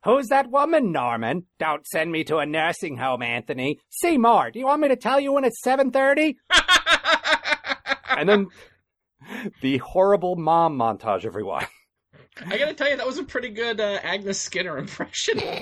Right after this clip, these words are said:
Speaker 1: It actually wasn't a bad Livia Soprano either, if you
Speaker 2: Nope.
Speaker 1: knew, uh, know what she sounds like. "Oh, poor you." Then somebody brushes against her and she crumbles to dust.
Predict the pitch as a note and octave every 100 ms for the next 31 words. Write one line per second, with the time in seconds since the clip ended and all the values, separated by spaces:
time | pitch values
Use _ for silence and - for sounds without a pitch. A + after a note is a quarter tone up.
0 | - - - D#3 F#3 G#3 F3+ F3 E3+ E3+
1 | D#3+ D#3+ D3 C3+ C3 D3 C3 G#2 G2+ F2
2 | E2+ - G#3 C4 - E2+ - - A2 G2
3 | A2+ - F2+ E2+ - D2 F3+ - _ _
4 | _ _ E3+ F3+ G#3+ G3+ G#3+ - D#4+ D4
5 | C#4+ C#4 C4 A#3+ A#3 G#3+ G3 - D4 -
6 | E3+ F3 - _ _ _ _ _ D#3+ -
7 | A3+ B3 G#3 D3+ E3 E3+ D#3 C3+ C3+ B2+
8 | G#2+ A#2 A#2+ G#2 - F#2+ F#2 - - E2
9 | - -